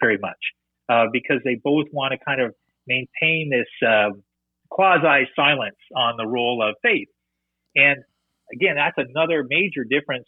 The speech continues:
really between Canada and the United States. We have people of faith in this country, but we never really see faith come into the conversation in the same way, or even sort of sit just on the margins of it in a very obvious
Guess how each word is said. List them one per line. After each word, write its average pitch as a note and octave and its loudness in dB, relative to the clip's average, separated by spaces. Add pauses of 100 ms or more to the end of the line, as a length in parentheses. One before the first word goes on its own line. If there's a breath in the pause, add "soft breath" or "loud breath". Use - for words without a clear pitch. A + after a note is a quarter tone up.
really B2+ 0
between A#2+ -4
Canada C3 0
and A2+ -2
the G#2 -10
United G#2+ -2
States. A3 2
We A#2+ -4
have C#3 2 (100)
people B2 -2
of F#2+ -12
faith D3+ 4
in B2 -6
this G#2 -18 (120)
country, C#3+ -2 (640)
but - -2
we G#3+ 4
never A3 2
really F#3+ 4 (100)
see E3 -2
faith C#3+ 4 (120)
come A2+ -6
into C#3 -2
the B2 2
conversation A#2+ 0
in G#2+ -2
the G#2 -6
same C3 2
way, B2 4
or B2+ 6
even F3+ 2 (100)
sort D3+ 2
of A2+ -6 (140)
sit E3+ 0 (120)
just D3+ 0
on C3+ 2
the - -8
margins C3 2
of A2+ 2
it G#2 -2
in G#2+ -2
a G2+ -6
very A#2+ 2
obvious A#2 0